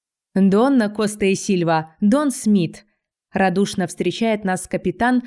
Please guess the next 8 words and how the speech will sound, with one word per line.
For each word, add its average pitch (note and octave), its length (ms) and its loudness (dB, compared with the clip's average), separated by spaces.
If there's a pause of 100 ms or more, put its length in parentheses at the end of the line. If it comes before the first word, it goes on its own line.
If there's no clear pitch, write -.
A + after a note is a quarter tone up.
(160)
словно B3 420 0
не A3+ 220 2
было C4 220 -2
презрительных F#3+ 840 -2
взглядов A3+ 500 -2
в - 40 -12
сторону F#3 440 -4
Смита. D3 580 -4